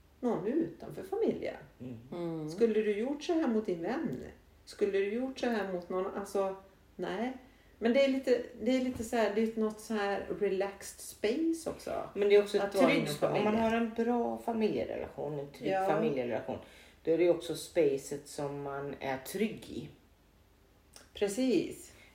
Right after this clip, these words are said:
Speaker 2: Där man blir
Speaker 1: Mm.
Speaker 2: älskad villkorslöst,
Speaker 3: Mm.
Speaker 2: liksom.
Speaker 1: Mm.
Speaker 3: Mm.
Speaker 1: Ja, men det kan man väl ha även, även om man har en dålig familjerelation.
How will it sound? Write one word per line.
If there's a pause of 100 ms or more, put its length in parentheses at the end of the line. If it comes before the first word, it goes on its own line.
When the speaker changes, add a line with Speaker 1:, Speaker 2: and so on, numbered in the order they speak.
Speaker 2:
Där
man
blir
Speaker 1:
Mm.
Speaker 2:
älskad
villkorslöst,
Speaker 3:
Mm.
Speaker 2:
liksom.
Speaker 1:
Mm. (120)
Speaker 3:
Mm. (360)
Speaker 1:
Ja,
men
det
kan
man
väl
ha
även, (320)
även
om
man
har
en
dålig
familjerelation.